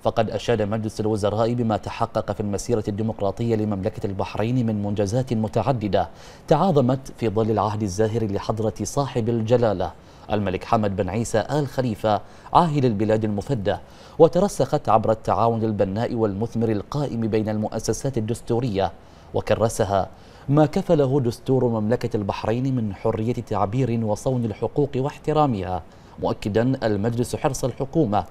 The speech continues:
على صون قيم الحرية واحترام حقوق الإنسان باعتبارها مرتكزات للديمقراطية وداعمة لممارساتها. وبدعوة من صاحب السمو الملكي رئيس الوزراء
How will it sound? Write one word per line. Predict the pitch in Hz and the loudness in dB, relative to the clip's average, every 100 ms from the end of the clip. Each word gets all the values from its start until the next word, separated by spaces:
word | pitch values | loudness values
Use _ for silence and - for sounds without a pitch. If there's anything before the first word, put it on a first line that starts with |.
| - - - 139 | -14 -20 -2 2
على | 170 | 4
صون | 165 196 185 | 2 0 0
قيم | 160 160 147 139 | 2 2 2 2
الحرية | 131 117 101 117 120 113 | 0 0 0 -2 -2 0
واحترام | 110 - 110 117 113 | -2 -2 0 0 0
حقوق | 101 - 113 113 | -4 -2 -2 -2
الإنسان | 98 110 - 123 95 87 - - - | -4 -6 -2 -2 -2 -8 -14 -14 0
باعتبارها | 110 87 101 110 120 101 104 | 2 2 0 2 2 2 -2
مرتكزات | 101 - 101 101 101 123 - | -2 -4 -4 -2 0 0 0
للديمقراطية | 104 107 107 107 101 98 - 123 107 98 - - - | -4 -2 -2 -2 -2 -2 -2 0 0 0 -6 -20 -4
وداعمة | 117 151 139 113 110 104 - 101 95 - - | 4 4 4 4 2 0 0 -2 -2 -10 -6
لممارساتها. | 156 143 120 104 98 101 90 87 - - - - - - - - - - - - - - - - | -2 0 0 0 0 -2 -4 -8 -10 -12 -16 -20 -20 -20 -20 -20 -20 -20 -20 -20 -20 -20 -4 6
وبدعوة | 151 147 156 196 156 131 | 8 8 4 4 4 2
من | 123 | 0
صاحب | 110 120 107 110 | 0 0 0 -4
السمو | - 110 113 | -4 -2 2
الملكي | 110 104 98 - 117 | 2 0 -2 -2 2
رئيس | 107 101 127 110 | 2 2 -4 -2
الوزراء | 104 101 101 92 | -2 0 2 0